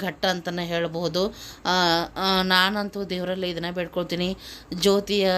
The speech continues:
ಮುಂದಿನ ಬಾಳು ಬದುಕು ಸಂತೋಷದಿಂದ ಕೂಡಿರಲಿ ಅಂತ ನಾನು ಹಾರೈಸ್ತೀನಿ ನೋಡ್ರಿ. ಯಾಕಂದ್ರೆ ನೋಡಕ್ಕೆ ಎಷ್ಟು ಮುದ್ದಾಗಿದ್ದಾಳಲ್ಲ, ಆ, ಅಷ್ಟ,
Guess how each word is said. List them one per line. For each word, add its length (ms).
ಮುಂದಿನ 520
ಬಾಳು 580
ಬದುಕು 580
ಸಂತೋಷದಿಂದ 920
ಕೂಡಿರಲಿ 640
ಅಂತ 220
ನಾನು 440
ಹಾರೈಸ್ತೀನಿ 580
ನೋಡ್ರಿ. 280
ಯಾಕಂದ್ರೆ 760
ನೋಡಕ್ಕೆ 400
ಎಷ್ಟು 280
ಮುದ್ದಾಗಿದ್ದಾಳಲ್ಲ, 800
ಆ, 220
ಅಷ್ಟ, 380